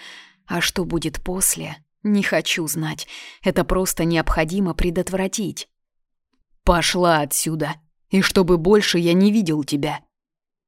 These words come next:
Остаётся только удивиться непревзойдённой выдержке неслыханной женской тупости. Оля кривит губы, превращая их в дугу,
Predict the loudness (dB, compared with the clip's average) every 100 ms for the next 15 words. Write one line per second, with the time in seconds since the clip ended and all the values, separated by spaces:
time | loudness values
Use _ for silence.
0 | _ _ _ _ -4 -2 -2 -2 -2 -2
1 | -4 -2 -4 -2 -4 -2 -4 -4 -4 -4
2 | -4 -2 0 0 -2 -4 -4 -2 0 0
3 | -2 -2 -2 0 -4 -6 -6 -4 -2 -2
4 | -4 -6 -6 -4 -4 -4 -4 -4 -6 -10
5 | -10 -12 -8 -8 -8 -10 -16 -20 _ -20
6 | -20 _ _ 0 4 4 4 0 -2 0
7 | -2 -2 -2 -2 0 0 2 0 0 0
8 | 0 -2 -4 -4 -4 -2 -6 -6